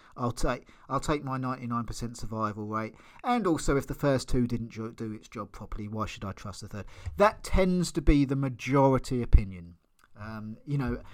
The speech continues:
that's fine. We don't cover any tinfoil hat stuff here.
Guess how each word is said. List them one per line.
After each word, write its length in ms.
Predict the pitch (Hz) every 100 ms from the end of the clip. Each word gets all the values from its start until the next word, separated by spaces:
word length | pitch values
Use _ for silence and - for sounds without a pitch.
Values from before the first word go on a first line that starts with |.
| - - - - - - _ - - -
that's 260 | - 165 -
fine. 360 | - 151 120 - - - 82 - - _ _ 160 165
We 300 | 139 151 160
don't 320 | 170 160 151 - - _
cover 340 | - 165 127 120
any 140 | 117
tinfoil 480 | 110 139 127 123 113
hat 240 | 123 -
stuff 260 | - 110 -
here. 280 | 123 104